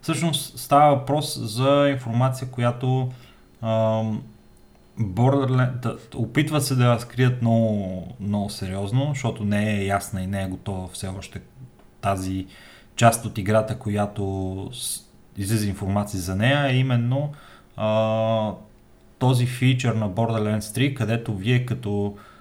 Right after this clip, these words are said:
гледащ стрим на Borderlands три ще можете да получавате, а, предмети във вашия акаунт, които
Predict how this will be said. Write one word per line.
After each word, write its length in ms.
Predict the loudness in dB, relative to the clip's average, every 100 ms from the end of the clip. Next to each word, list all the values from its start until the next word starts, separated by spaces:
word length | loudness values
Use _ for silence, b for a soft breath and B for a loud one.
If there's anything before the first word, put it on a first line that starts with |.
| B B -14
гледащ 800 | -4 2 4 4 2 0 -6 -18 -10
стрим 720 | -8 -4 4 6 6 4 0 -4
на 160 | -2 0
Borderlands 760 | 2 2 0 -2 -4 -6 -4
три 280 | -2 -2 -4
ще 180 | -4 0
можете 380 | 2 2 0
да 200 | -2 -2
получавате, 880 | -4 -6 0 4 4 2 0 -2 -2 B B B B B _
а, 640 | -4 -2 0 0 0 -2 -4 -10 -20 -20 -10 -2
предмети 520 | 0 4 4 4 0
във 200 | 0 4
вашия 460 | 4 4 0 -2 -2
акаунт, 560 | -4 2 2 2 -4 0
които 580 | 2 4 2 0 -2